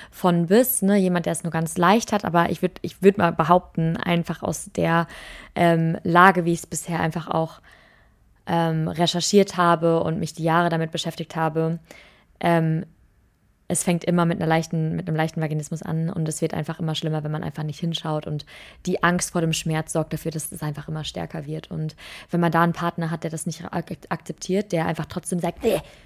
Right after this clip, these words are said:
ich will aber jetzt auf meine Bedürfnisse kommen“ oder, ähm,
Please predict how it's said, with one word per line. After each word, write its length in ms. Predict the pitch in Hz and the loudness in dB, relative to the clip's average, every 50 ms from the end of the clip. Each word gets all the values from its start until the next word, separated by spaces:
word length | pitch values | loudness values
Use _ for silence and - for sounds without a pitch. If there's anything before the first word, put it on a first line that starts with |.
| - _ | -20 _
ich 140 | - - - | -18 -2 0
will 100 | 202 185 | 0 2
aber 80 | 170 170 | 2 0
jetzt 140 | 170 - | -4 -6
auf 40 | - | -6
meine 160 | 175 165 160 | -4 -4 -2
Bedürfnisse 420 | 156 151 175 180 - 196 - - 190 | -2 -4 -4 -4 -4 -4 -6 -6 -8
kommen“ 320 | - - 190 190 196 190 | -6 -4 -2 0 0 0
oder, 340 | 185 170 160 160 160 160 160 160 - - - - - - - | 0 0 0 2 2 0 0 -4 -10 -18 -18 -18 -20 -20 -6
ähm, 600 | - 170 170 170 165 165 165 165 165 165 180 - | -2 0 0 0 0 0 -2 -2 -2 -4 -6 -8